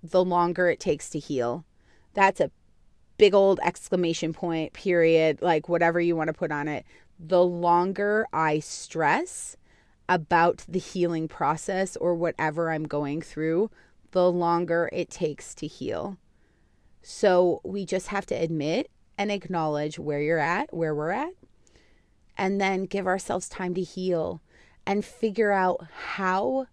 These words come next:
to heal in our own way, like, what works best for us, right? Um, gosh, I know,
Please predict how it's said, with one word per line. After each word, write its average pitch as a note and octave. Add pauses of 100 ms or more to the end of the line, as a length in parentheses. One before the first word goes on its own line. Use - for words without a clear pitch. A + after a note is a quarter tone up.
(260)
to -
heal F3+
in F3
our E3+
own F3+
way, F3 (340)
like, G3
what F#3
works F3+
best -
for -
us, - (640)
right? F3 (440)
Um, E3 (680)
gosh, G#3
I G3+
know, F3+